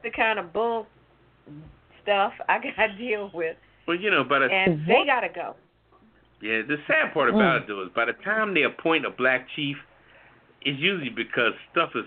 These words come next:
Speaker 2: such an amok. You know what I mean?
Speaker 3: Right.
Speaker 1: Yeah,
Speaker 2: It's
Speaker 1: that's
Speaker 2: usually
Speaker 3: Right.
Speaker 2: by, by the time they it bring their first black whatever in there, the place then finally is already belly up.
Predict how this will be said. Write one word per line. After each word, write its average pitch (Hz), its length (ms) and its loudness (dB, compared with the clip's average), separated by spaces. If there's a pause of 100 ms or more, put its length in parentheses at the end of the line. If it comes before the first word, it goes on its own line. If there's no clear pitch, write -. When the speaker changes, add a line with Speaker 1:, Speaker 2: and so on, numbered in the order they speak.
Speaker 2:
such 117 200 -2
an 104 120 -4
amok. 101 460 -6 (480)
You 127 140 -2
know 127 80 4
what 127 80 2
I - 20 -2
mean? 120 240 0 (380)
Speaker 3:
Right. 160 400 -4
Speaker 1:
Yeah, - 80 -2
Speaker 2:
It's 135 160 -2
Speaker 1:
that's 170 180 2
Speaker 2:
usually 156 160 -2
Speaker 3:
Right. 131 220 -2 (100)
Speaker 2:
by, 135 140 0
by - 0 -
the 139 80 -8
time 196 320 0
they 160 140 0
it 135 380 -2
bring 160 260 0
their 127 200 -2 (100)
first 170 260 -2 (260)
black 135 340 -2
whatever 123 460 0
in 135 220 0
there, 95 280 0 (320)
the - 80 -2
place 170 380 -2
then 113 200 -4
finally 117 320 0
is 113 160 -2
already 139 320 2
belly 110 420 2
up. 104 260 0